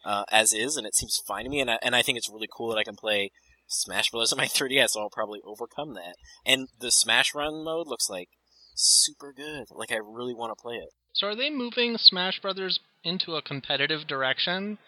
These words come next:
Speaker 2: 'Cause I know they put some things in the latest Smash games where you would, like, trip repeatedly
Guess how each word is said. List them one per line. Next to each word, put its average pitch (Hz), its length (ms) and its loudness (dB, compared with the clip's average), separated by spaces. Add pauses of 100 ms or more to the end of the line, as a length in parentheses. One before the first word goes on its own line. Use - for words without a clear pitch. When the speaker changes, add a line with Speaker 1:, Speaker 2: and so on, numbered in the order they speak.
(260)
Speaker 2:
'Cause 175 120 -4
I 185 80 6
know 220 160 2
they 240 120 -2
put 214 200 -8
some 185 200 0
things 180 280 -2
in 165 60 -4
the 147 80 2
latest 143 380 4
Smash 131 340 4
games 127 720 0 (360)
where 151 120 0
you 175 100 2
would, 175 100 4
like, 131 220 6
trip - 400 2 (300)
repeatedly 180 800 -2